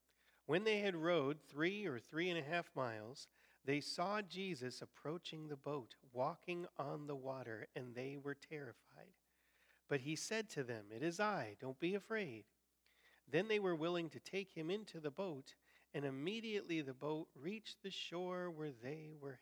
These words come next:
heading." And then also from, from Mark, the same story now from Mark chapter six, forty-seven to fifty-one. It says this,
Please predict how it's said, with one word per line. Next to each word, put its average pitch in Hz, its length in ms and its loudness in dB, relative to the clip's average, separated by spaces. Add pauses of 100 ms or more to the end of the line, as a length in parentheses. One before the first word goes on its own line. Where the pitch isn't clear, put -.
heading." 113 200 -12 (1800)
And 131 100 -6
then 131 140 2
also 139 500 -2 (120)
from, 123 260 -2 (480)
from 117 260 -2
Mark, 135 640 -4 (640)
the 117 60 -6
same 202 420 -4
story 139 420 0
now 120 380 -4
from 117 140 -4 (180)
Mark 156 400 0
chapter 170 520 -6
six, - 640 -4 (640)
forty-seven 156 960 -2 (300)
to 139 120 -4
fifty-one. 123 920 -8 (640)
It - 140 -4
says 131 300 -4
this, - 400 -10